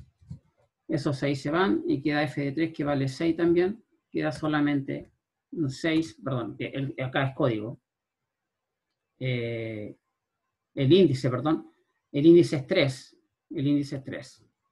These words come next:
¿Ya? Eso es tres. Porque esto vale tres. Esos seis se van.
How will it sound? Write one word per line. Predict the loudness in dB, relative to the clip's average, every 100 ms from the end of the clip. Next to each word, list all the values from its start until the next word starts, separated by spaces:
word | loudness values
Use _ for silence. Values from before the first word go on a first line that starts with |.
| _ -20 -20 -20 _ _ _ _ _ _ _ -2
¿Ya? | -2 -2 -2
Eso | -2 -2
es |
tres. | -4 -8 -10 -20 _ _ _ -10
Porque | -4 -2
esto | 0 2
vale | 4 2
tres. | 0 -6 -10 -20 _ _ _ _ _ _ _ -8
Esos | -4 -2
seis | 0 0
se | 0
van. | -2 -2 -8